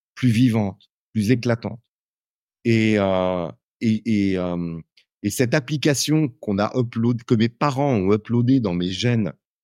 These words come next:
en étant, euh, enfant, eh bien, c'est quelque chose que j'ai toujours gardé. Et, euh, ça m'aide énormément.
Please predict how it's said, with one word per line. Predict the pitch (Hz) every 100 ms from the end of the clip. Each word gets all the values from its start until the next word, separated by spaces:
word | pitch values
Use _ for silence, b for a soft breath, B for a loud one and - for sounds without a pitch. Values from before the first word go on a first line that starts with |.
| _ -
en | 98
étant, | 101 98 113 107 78
euh, | 73 73 -
enfant, | 120 120 120 120 147 - _ _ _ -
eh |
bien, | 98 101
c'est | 113
quelque | 120 104 110
chose | 131 -
que | 101
j'ai | 90
toujours | - 104 110
gardé. | 98 90 78 - _
Et, | 107 95 95 90
euh, | 85
ça | 82 - - 92
m'aide | 92 95 87
énormément. | 90 87 82 80 76